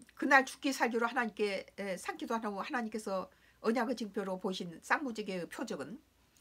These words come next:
에, 하나님이 우리 딸을 낫게 하신다는 약속의 징표였습니다. 표적을 보이신 거예요.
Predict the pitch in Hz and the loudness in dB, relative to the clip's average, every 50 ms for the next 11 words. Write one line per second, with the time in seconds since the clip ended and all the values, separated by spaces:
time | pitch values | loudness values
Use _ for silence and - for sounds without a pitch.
0 | - - _ _ _ _ _ - - 151 151 - - - 302 277 262 240 220 196 | -20 -20 _ _ _ _ _ -12 -8 -8 -6 -6 -4 2 4 4 4 4 2 0
1 | 180 202 214 - - 196 180 165 165 185 185 - 196 185 - 196 175 165 156 156 | -2 -4 -4 0 0 0 0 2 2 0 0 0 -4 -4 -4 -6 -6 -4 -4 -4
2 | 147 - - 151 - - 277 214 190 156 - - - - - 135 139 - - - | -6 -6 -6 -6 -4 -2 -2 0 0 -2 -6 -8 -12 -8 -6 -6 -4 -2 -2 -4
3 | 247 - - 180 139 120 - - 123 113 113 - 113 - _ _ _ _ _ - | -4 -2 -2 -2 -2 -2 -4 -10 -12 -14 -14 -14 -16 -18 _ _ _ _ _ -2
4 | 359 370 392 415 349 339 214 208 185 160 - 175 - - - - | 0 4 4 2 2 2 0 -2 -2 -2 -4 -6 -8 -8 -8 -8